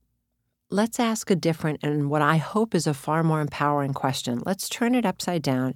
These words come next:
and identify what your vision of success is." And by that I mean,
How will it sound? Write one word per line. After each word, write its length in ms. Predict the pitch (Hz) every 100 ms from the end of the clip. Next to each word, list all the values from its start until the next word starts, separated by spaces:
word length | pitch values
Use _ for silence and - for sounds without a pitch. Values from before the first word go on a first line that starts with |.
| -
and 120 | 151
identify 520 | 151 147 170 180 165
what 180 | 151 147
your 120 | 143
vision 340 | 147 147 151
of 120 | 143 127
success 600 | - - - 113 110 -
is." 240 | - - - - -
And 120 | 160
by 160 | 160 160
that 220 | 170 196
I 160 | 220 202
mean, 360 | 160 156 151